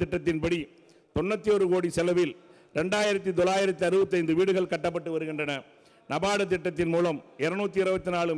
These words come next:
மேல்நீர் தேக்க தொட்டிகள் நாற்பத்தி மூன்று கோடியில் கட்டி முடிக்கப்பட்டுள்ளன.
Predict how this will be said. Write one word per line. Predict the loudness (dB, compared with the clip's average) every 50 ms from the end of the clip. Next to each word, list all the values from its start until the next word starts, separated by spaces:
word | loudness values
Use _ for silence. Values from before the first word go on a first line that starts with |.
| -2
மேல்நீர் | -2 -2 -2 -2 -2 -4 -4 -6 -8 -12 -18 -20 -20 _ _ _ -2
தேக்க | -2 -2 -2 -4 -4 -2
தொட்டிகள் | -4 -4 -4 -4 -4 -4 -4 -6 -10 -14 -20 -20 -20 -14 -8 -6
நாற்பத்தி | -4 -4 -4 -4 -6 -4 -4 -4 -4
மூன்று | -4 -6 -6 -6 -4
கோடியில் | -4 -4 -2 -2 -4 -4 -8 -12 -20 -20 -20 _ _ -6
கட்டி | -6 -4 -2 -2 0
முடிக்கப்பட்டுள்ளன. | 0 0 0 0 0 -2 -2 -2 0 0 0 0 0 -2